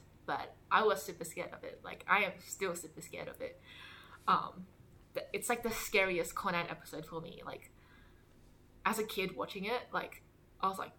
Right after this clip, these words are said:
"Oh my god, like, <laughs> I'm gonna die." <laughs> And, like,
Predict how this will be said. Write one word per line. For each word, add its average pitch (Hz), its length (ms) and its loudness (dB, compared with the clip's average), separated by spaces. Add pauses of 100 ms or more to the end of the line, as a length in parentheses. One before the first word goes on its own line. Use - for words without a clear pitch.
(340)
"Oh 202 100 4
my 180 140 0
god, - 240 -2
like, - 180 -6 (160)
<laughs> - 180 -4
I'm 240 200 8
gonna 233 260 12
die." 196 400 12
<laughs> - 40 0 (3500)
And, 226 200 6
like, 208 220 4